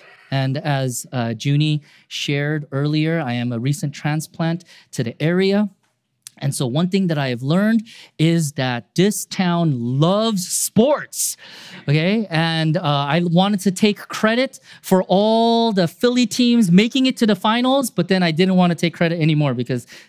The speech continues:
they didn't make it to the finals. The Sixers didn't make it to the final,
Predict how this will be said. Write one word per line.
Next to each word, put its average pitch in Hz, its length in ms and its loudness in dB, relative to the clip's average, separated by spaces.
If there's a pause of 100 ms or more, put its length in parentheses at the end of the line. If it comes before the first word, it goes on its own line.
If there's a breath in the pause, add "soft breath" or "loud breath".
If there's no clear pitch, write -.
they 139 100 0
didn't 160 180 2
make 185 220 0
it 170 100 -4
to - 80 -12
the 120 100 -6
finals. 110 520 -4
The 120 100 -6
Sixers 175 500 -2
didn't 180 260 2
make 180 140 2
it 170 100 -4
to 180 60 -4
the 170 80 -2
final, 175 300 -4